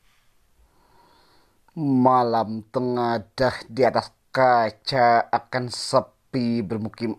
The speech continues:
asing di sini. Napas sisi jendela jeruji besi-besi tua menghisap angin dingin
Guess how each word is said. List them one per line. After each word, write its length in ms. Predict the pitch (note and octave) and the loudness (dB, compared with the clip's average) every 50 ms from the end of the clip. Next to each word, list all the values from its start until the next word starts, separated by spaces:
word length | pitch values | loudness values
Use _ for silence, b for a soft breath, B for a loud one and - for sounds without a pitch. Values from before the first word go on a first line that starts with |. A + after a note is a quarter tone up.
| _ _ - | _ _ 0
asing 1040 | A2+ A#2 A#2 A#2 A#2 A2+ - - - - - C3 B2+ A#2+ A#2 A2+ A2+ A2+ A2 F#2+ F2+ | 4 6 6 6 6 4 4 0 -6 -10 -6 -6 -4 -4 -4 -4 -4 -6 -6 -6 -6
di 80 | A2+ | -8
sini. 800 | G#2+ - - - - - A#2+ A2+ A2 A2 G#2+ G#2+ G#2 F2+ G2 G2+ G2+ _ _ _ _ _ _ _ _ _ _ _ _ _ _ _ _ _ _ _ b b b b b b b b b b b b b b b b b b - | -8 -8 -10 -12 -10 -8 -6 -6 -4 -4 -4 -6 -6 -8 -10 -16 -18 _ _ _ _ _ _ _ _ _ _ _ _ _ _ _ _ _ _ _ b b b b b b b b b b b b b b b b b b -2
Napas 480 | G3+ F3 D#3 C3+ - - B2 A#2 - | 0 2 2 0 0 -2 -2 -2 -2
sisi 640 | - - - - C3 C3 B2+ A#2 - - - B2+ A2+ F#2 - | -4 -8 -8 -4 -4 -4 -4 -4 -6 -6 -6 -6 -6 -4 -2
jendela 960 | C3 C3 B2 B2 A#2 G#2+ G2+ A#2+ A#2+ A#2+ A#2+ A#2 A#2 A#2 A#2+ A#2+ A#2+ A#2+ A#2+ A2+ | -2 -2 0 -2 -4 -2 0 2 4 4 4 4 4 2 4 4 4 2 2 0
jeruji 480 | - - C#3+ A#2+ B2+ B2 G#2+ - B2 A#2+ | 0 -2 0 0 0 -2 -2 -2 -4 -4
besi-besi 1300 | F#2 F2 F2 G2 B2+ B2+ B2 A#2+ - - - - C#3 C3+ B2 A#2 A#2 A#2+ A2+ F2+ A2 - - B2 A#2 - _ _ _ | -4 -4 0 4 4 4 4 4 0 -4 -4 -2 0 0 0 0 0 0 -2 -4 -4 -6 -6 -6 -8 -8 _ _ _
tua 640 | - C3 B2+ A#2+ A#2 A#2 A#2 A#2+ A#2 A#2+ A#2+ A#2+ A#2 A#2 | -4 -2 0 0 0 2 4 6 6 8 6 6 4 2
menghisap 560 | A#2+ A#2+ A#2+ A#2+ A#2 G#2+ - - G#2+ - - _ _ - - | -2 -4 -8 -10 -10 -6 -2 -2 -2 -2 -4 _ _ 0 2
angin 720 | A2+ A#2 A#2 A#2 A2+ A2+ A2+ A2+ A2+ A2+ A2 G#2+ G#2+ G#2 _ - | 2 4 4 2 0 -4 -8 -10 -10 -10 -10 -12 -12 -14 _ -8
dingin 800 | - B2 A#2+ A#2 A2+ A2 G#2 A2 A2+ A2+ A2 G#2 G#2 G#2 G2 | -6 -4 -4 -4 -4 -4 -4 -4 -4 -4 -4 -6 -6 -8 -10